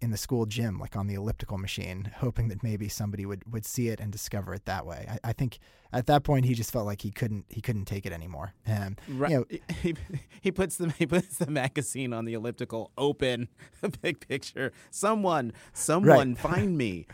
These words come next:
Speaker 1: <laughs> Exactly.
Speaker 2: So
Speaker 1: Maybe it's a school where not many people were going to the gym. I'm not sure.
Speaker 2: <laughs> Right. So, um, Matthew is the one who, um, starts inviting him to,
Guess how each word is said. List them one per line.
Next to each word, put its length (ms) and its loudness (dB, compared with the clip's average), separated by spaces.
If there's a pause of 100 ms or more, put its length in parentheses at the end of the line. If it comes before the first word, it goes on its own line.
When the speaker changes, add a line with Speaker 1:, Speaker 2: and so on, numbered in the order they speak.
Speaker 1:
<laughs> 120 -6
Exactly. 380 4
Speaker 2:
So 240 4 (320)
Speaker 1:
Maybe 260 6
it's 120 4
a 40 2
school 280 4
where 120 2
not 180 0
many 180 0
people 240 -4
were 100 -2
going 220 -4
to 80 -6
the 80 -4
gym. 340 -6
I'm 100 0
not 160 0
sure. 200 2 (320)
Speaker 2:
<laughs> 100 0 (240)
Right. 480 0 (360)
So, 420 2 (160)
um, 360 2
Matthew 880 2
is 240 -2
the 160 -2
one 420 0 (180)
who, 420 0 (140)
um, 760 -2 (260)
starts 460 0
inviting 580 0
him 400 -4
to, 560 -2